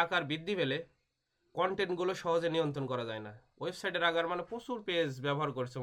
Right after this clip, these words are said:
মনে করো তুমি প্রায় দশ হাজার পেজ ওই ওয়েবসাইটে ব্যবহার করেছো,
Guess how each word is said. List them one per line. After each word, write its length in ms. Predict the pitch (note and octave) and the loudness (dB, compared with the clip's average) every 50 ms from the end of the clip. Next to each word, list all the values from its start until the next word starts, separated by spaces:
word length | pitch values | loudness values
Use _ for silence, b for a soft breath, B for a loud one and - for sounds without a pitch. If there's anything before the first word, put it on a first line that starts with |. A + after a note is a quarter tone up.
| B2 | -2
মনে 140 | B2+ B2 A#2 A#2 | -2 -2 -2 -4
করো 140 | B2 D3 G3+ - _ b b b b b b b b b - | -4 -4 -6 -10 _ b b b b b b b b b -6
তুমি 160 | D3+ D#3+ E3 D#3+ D#3+ | -2 -2 -2 0 2
প্রায় 260 | E3 D#3 D#3 D#3+ E3+ E3 - _ _ _ _ _ _ _ - | 6 6 6 6 4 0 -4 _ _ _ _ _ _ _ -6
দশ 220 | C#3 E3 F3 E3+ E3 - | 0 2 2 2 2 0
হাজার 200 | D#3 C#3 C#3+ C#3 B2+ B2+ | 0 0 0 0 -2 -2
পেজ 200 | C#3+ C3+ C3 B2+ B2+ - - - - B2+ | -4 -4 -4 -4 -6 -12 -14 -12 -8 -6
ওই 80 | B2+ B2+ A#2 B2 | -4 -4 -2 -2
ওয়েবসাইটে 400 | C#3 D#3 D3+ - - D3+ C#3 D#3 C3+ | -2 -2 -4 -4 -6 -6 -4 -2 -2
ব্যবহার 220 | B2 B2 C3 B2+ A2+ | 0 0 -2 -2 -4
করেছো, 220 | A2 A2+ A2+ A2+ | -6 -8 -8 -10